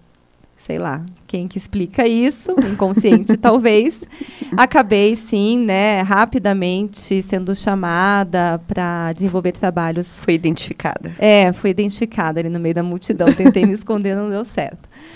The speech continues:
Speaker 1: Mas foi, foi bem interessante, porque eu entrei num momento em que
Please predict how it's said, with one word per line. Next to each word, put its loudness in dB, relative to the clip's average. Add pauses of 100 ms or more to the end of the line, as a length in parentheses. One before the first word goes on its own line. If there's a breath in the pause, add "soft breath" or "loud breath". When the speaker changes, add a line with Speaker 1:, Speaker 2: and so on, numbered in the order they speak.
(220 loud breath)
Speaker 1:
Mas 0
foi, 4
foi 0
bem 2
interessante, 0
porque -6
eu 2
entrei -2
num -4
momento -2
em -8
que -4